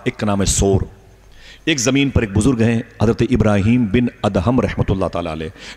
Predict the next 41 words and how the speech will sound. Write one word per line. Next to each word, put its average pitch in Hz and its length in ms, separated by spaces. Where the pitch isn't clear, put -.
जो 107 140
बल्ख 123 420
यमन 143 320
के 147 140
बहुत 120 140
बड़े 107 160
बादशाह 92 380
थे 92 180
और 117 120
बस 104 160
सिर्फ - 200
अल्लाह 117 320
के 107 140
खौफ 131 320
से 113 260
हुजूर 127 300
की 135 120
मोहब्बत 117 440
में 107 200
अपनी 117 260
हुकूमत 151 440
को - 100
ठोकर 180 360
मार 107 200
दी, 98 200
फिर 110 100
हमेशा 104 400
अल्लाह 95 320
अल्लाह 90 240
का 98 120
नारा 82 220
लगाते 80 340
रहे। - 160
उनकी 220 180
मदार 143 200
शरीफ 127 240
भी 117 140
इसी 107 280
मस्कत 104 360
में 117 80
है। 120 160